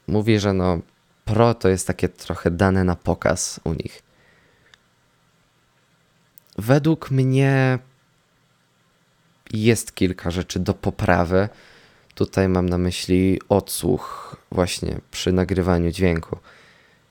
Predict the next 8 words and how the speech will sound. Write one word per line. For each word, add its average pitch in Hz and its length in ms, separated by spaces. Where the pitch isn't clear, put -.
Jakby 98 260
ten 95 220
czas 107 220
był 95 160
jeszcze 95 260
bardziej 90 280
skrócony, 87 600
bo 90 420